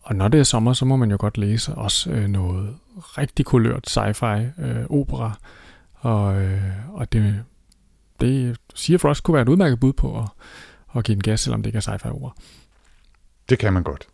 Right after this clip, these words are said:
Speaker 2: Det, det er rigtig sommerlitteratur. Det er det.
Speaker 1: Det er det i hvert fald.
Speaker 2: Yes.
Speaker 1: Og ellers den der A Long Way to a Small Angry Planet, som, øh, som Anders nævner, det kunne, det, det er også en rigtig god til sommeren, vil jeg sige.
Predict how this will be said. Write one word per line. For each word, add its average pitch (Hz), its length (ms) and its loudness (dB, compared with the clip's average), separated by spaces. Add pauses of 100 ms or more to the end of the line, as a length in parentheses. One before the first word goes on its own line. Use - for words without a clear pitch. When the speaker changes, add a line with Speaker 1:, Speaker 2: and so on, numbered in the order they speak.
Speaker 2:
Det, 120 200 6
det 117 120 4
er 107 40 6
rigtig 104 220 2
sommerlitteratur. 73 720 -6 (140)
Det 90 80 4
er 69 80 2
det. 76 120 -12 (420)
Speaker 1:
Det 135 120 -4
er 117 40 -6
det 113 80 -6
i - 20 -6
hvert 117 140 -10
fald. 156 140 -14 (400)
Speaker 2:
Yes. 76 140 -2
Speaker 1:
Og 127 60 4
ellers 127 140 4
den 135 140 2
der 117 400 4
A - 40 -10
Long 117 280 -2
Way 113 140 2
to 113 240 -2
a 107 120 0 (540)
Small 120 320 0
Angry 113 580 -2
Planet, 117 360 2
som, 110 260 -4
øh, 107 180 -4
som 110 200 -4
Anders 110 240 -2
nævner, 107 260 0 (140)
det - 120 -6
kunne, - 160 -8 (120)
det, 117 260 -4
det 113 80 -2
er 104 40 0
også 104 160 -4
en 110 60 -6
rigtig 101 220 -6
god 147 200 -8
til - 100 -6
sommeren, 101 300 -4
vil 107 60 -4
jeg 104 60 -6
sige. 113 160 -14